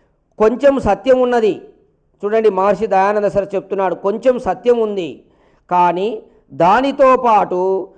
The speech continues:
ఎక్కువ అసత్యము కూడా ఉన్నది. కొంచెం సత్యం ఉంది, దాంతోపాటు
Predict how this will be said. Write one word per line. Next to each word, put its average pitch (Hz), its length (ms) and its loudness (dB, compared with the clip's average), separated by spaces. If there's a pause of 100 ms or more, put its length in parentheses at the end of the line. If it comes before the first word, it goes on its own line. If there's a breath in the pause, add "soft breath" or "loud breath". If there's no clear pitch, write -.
(180)
ఎక్కువ 214 500 0
అసత్యము 254 720 0
కూడా 254 400 2
ఉన్నది. 240 600 -4 (560)
కొంచెం 240 360 -4
సత్యం 233 400 -2
ఉంది, 233 560 -4
దాంతోపాటు 214 920 0